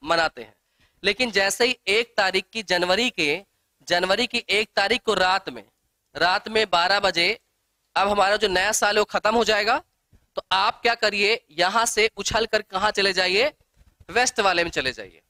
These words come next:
जब इस वाले में आप जाएंगे, तो जब इस वाले में जाएंगे, तो यहाँ पर, इस वाले में जाएंगे, तो यहाँ पर इकतीस तारीख का, यहाँ पर इकतीस तारीख का अभी दिसंबर ही चल रहा होगा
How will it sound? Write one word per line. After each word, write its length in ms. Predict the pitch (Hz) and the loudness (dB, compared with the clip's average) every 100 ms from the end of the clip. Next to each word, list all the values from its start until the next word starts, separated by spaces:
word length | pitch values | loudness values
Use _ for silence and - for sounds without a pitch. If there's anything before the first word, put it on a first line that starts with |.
| - - _ _ | -20 -20 _ _
जब 160 | 185 202 262 | -4 -2 -2
इस 180 | 269 | 0
वाले 220 | 240 220 220 | 0 2 2
में 120 | 214 | 2
आप 200 | 196 190 | 0 0
जाएंगे, 440 | 180 175 175 190 269 - _ _ | 0 0 0 0 0 -6 _ _
तो 80 | - - - | -20 -12 -4
जब 180 | 196 - | -4 -2
इस 220 | 254 - | -4 0
वाले 220 | 220 214 | 0 2
में 80 | 214 | 0
जाएंगे, 460 | 190 180 175 180 233 | 0 0 0 0 -2
तो 220 | - 175 | -4 -4
यहाँ 380 | 185 185 214 226 | 0 0 0 0
पर, 340 | 220 208 240 - _ _ - | 0 -2 -2 -10 _ _ -4
इस 200 | 233 226 | -2 2
वाले 220 | 202 208 | 2 2
में 60 | 202 | 2
जाएंगे, 540 | 190 175 170 185 233 _ _ _ - | 0 0 0 -2 -4 _ _ _ -4
तो 60 | |
यहाँ 360 | 190 190 190 220 | 0 0 2 0
पर 320 | - 226 233 - 190 | 0 -2 -2 -4 -6
इकतीस 600 | - 185 - 247 - - | -2 -4 -4 -4 -4 0
तारीख 280 | 202 196 190 | 0 0 0
का, 360 | 170 151 190 - _ _ _ _ _ _ _ _ _ _ _ _ _ _ _ _ _ _ _ _ _ _ _ _ _ _ _ _ _ 147 | 0 0 0 -6 _ _ _ _ _ _ _ _ _ _ _ _ _ _ _ _ _ _ _ _ _ _ _ _ _ _ _ _ _ -4
यहाँ 320 | 175 196 214 | -2 0 0
पर 280 | - 226 220 | 0 -2 -2
इकतीस 560 | 180 - 185 - 233 - | -4 -4 -4 -4 -4 -2
तारीख 280 | 196 190 190 | -2 0 -2
का 240 | 180 170 | 0 0
अभी 460 | 208 _ 160 170 214 | -2 _ -4 -2 -4
दिसंबर 520 | 180 - - 175 208 | -4 -8 -6 -2 0
ही 80 | 220 | 0
चल 200 | 180 151 | -2 -2
रहा 180 | 135 123 | 0 -2
होगा 360 | 110 87 87 | -4 -14 -20